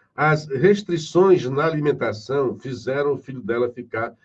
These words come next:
visivelmente mais magro. Olha, tem tanta gente querendo ficar magro, né? Qualquer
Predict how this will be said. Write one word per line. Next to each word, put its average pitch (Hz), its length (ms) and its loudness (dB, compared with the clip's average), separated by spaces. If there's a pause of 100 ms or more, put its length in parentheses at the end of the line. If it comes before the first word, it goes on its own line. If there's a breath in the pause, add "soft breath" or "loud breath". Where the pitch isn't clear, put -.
(200)
visivelmente 131 920 -2
mais 131 320 -2
magro. 95 580 -4
Olha, 143 140 -4
tem 107 120 -6
tanta 120 260 -8
gente 101 200 -8
querendo 90 180 -6
ficar 80 220 -16
magro, 90 480 -12
né? 98 140 -16 (720 soft breath)
Qualquer 170 480 6